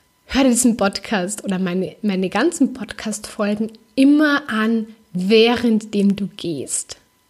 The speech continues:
Ja, weil einfach, du machst etwas Gutes für dich, du nimmst diese Information besser auf und ja, du hast einfach zwei Sachen gleich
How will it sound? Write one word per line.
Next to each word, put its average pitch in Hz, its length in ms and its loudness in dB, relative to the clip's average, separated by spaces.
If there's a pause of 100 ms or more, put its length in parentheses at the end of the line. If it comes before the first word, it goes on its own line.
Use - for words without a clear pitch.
Ja, 202 300 -2
weil 233 220 0
einfach, 233 640 -2 (480)
du 277 80 -4
machst 330 340 2
etwas 240 340 2 (240)
Gutes 311 400 0
für 254 160 -4
dich, 262 500 -2 (560)
du 262 60 0
nimmst 294 360 4
diese 285 180 2
Information 240 880 0 (340)
besser 285 480 0
auf 226 540 0 (460)
und 240 400 4 (160)
ja, 208 240 0
du 208 140 -2
hast - 220 -2
einfach 277 420 -2
zwei 208 300 -2
Sachen 262 380 0
gleich 247 360 -4